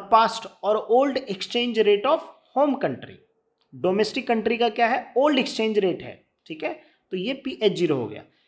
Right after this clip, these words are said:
पीएफ़ वन मतलब यहाँ पे वन आ गया, मतलब करंट हो गया, एफ बोलेगा तो फॉरेन, तो यहाँ पे क्या होगा, करंट रेट ex-, current exchange rate of foreign country। और पीएफ़ ज़ीरो मतलब क्या हो गया,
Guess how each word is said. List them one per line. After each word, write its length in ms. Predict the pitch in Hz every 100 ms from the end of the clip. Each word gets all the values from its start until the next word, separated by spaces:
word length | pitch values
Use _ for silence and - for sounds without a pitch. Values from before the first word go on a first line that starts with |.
| _ _ -
पीएफ़ 460 | 262 285 254 254
वन 80 | 285
मतलब 440 | 269 254 269 302 - - _ _ _ _
यहाँ 240 | 147 180 233
पे 140 | 226
वन 240 | 175 220 226
आ 80 |
गया, 160 | 220 233
मतलब 340 | 220 220 226 -
करंट 280 | 196 233
हो 60 | 220
गया, 180 | 214 226
एफ 140 | 175 202
बोलेगा 360 | 196 214 214
तो 120 | 214 220
फॉरेन, 380 | - 180 214 240 - _
तो 60 | -
यहाँ 220 | 180 175
पे 120 | 214 226
क्या 120 | 233
होगा, 220 | 208 226 226 -
करंट 440 | 175 202 240 233
रेट 360 | 214 214 214 -
ex-, 280 | - - - - -
current 360 | 185 233 226 -
exchange 540 | - - 202 208 190
rate 240 | 180 180
of 160 | 277 269 -
foreign 380 | - 226 240 285 - _ _ -
country। 400 | 170 147 - 95 _ _ _ _
और 200 | 151 151 -
पीएफ़ 380 | 233 233 226
ज़ीरो 240 | 190 226 233
मतलब 300 | 226 226 233
क्या 120 | 240
हो 120 | 233 214
गया, 220 | 233